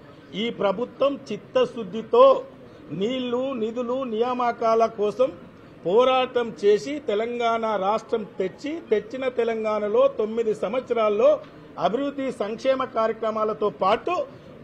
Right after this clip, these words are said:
ఉద్యోగ అవకాశాలు మెండుగా కల్పించిన ప్రభుత్వం తెలంగాణ రాష్ట్ర ప్రభుత్వం కేసీఆర్, కేసీఆర్ గారి నాయకత్వంలో. మరి తొమ్మిది సంవత్సరాలుగా లేని లీకులు మరి ఈరోజు మీరు సృష్టించి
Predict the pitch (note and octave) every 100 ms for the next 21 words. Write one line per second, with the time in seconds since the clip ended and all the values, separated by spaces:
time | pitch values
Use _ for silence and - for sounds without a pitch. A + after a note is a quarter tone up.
0 | D#3 A3 A3 C#4 C#4+ C#4 B3 B3 B3 B3+
1 | B3+ B3+ B3 A3+ F#3+ A#3 C#4+ D4+ C#4+ C4
2 | B3+ B3+ - A#3+ A#3+ G#3 - - F#3+ G3
3 | G3+ - C#4+ D4+ C#4+ G3+ A3 A3 G#3+ G#3
4 | F3+ G#3 G#3+ G#3 A3 A3+ D4 D#4 D4 G#3
5 | G3+ G#3 G3+ G3+ F#3+ C#3 G3+ G3+ G3+ G3
6 | G3 F3 F3+ G#3+ G3+ - D#3+ C3+ - -
7 | - - G#3+ A#3+ - A#3 C#4 D4+ C4+ A#3
8 | C4 C#4 C4+ C4+ B3+ B3+ A#3+ A3+ B3 B3+
9 | A3 A3+ C#4 D4 C#4+ B3 - - - G3
10 | G3+ G3+ G#3 C#4 C#4 A3+ G#3+ D4+ D4+ -
11 | B3 - F#3 -